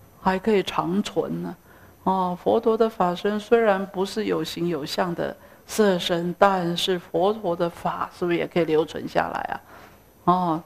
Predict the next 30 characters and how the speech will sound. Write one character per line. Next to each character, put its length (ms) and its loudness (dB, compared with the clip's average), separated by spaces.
它 120 -4
是 120 -2
可 120 -2
以 60 0
留 200 -2
存 180 -6
下， 220 -8
之 140 0
所 200 4
以 60 6
可 140 4
以 60 6
留 200 4
存， 260 2
透 200 2
过 180 6
因 240 0
缘 180 -2
法 160 0
才 200 -6
能 160 -6
够 140 0
留 260 -8
存， 280 -12
就 160 -4
如 400 -4
同 320 -6
我 120 -2
们 160 -4
在 200 0